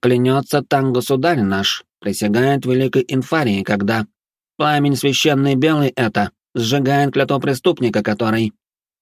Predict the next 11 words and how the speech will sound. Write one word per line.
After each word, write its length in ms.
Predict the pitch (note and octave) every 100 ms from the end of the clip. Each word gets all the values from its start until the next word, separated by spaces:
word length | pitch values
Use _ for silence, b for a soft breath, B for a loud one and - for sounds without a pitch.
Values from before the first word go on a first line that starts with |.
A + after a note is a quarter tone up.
| _ -
"Мы 220 | G#2+ B2+
много 420 | D3 D3 D#3 G#3 G3
чего 300 | - A2+ G#2
сделали 400 | G2+ A#2 A#2 A2+
во 160 | A#2
имя 180 | A#2 A#2
света", 480 | A2+ A#2 A2+ - A2 _ _ _ _ _
пафосно 380 | F#2+ F#2 F#2 F#2+
заявил 360 | F2+ F#2 G2+
молодой 320 | G2+ F#2+ F#2 F2
человек. 480 | F#2 F2 F2 -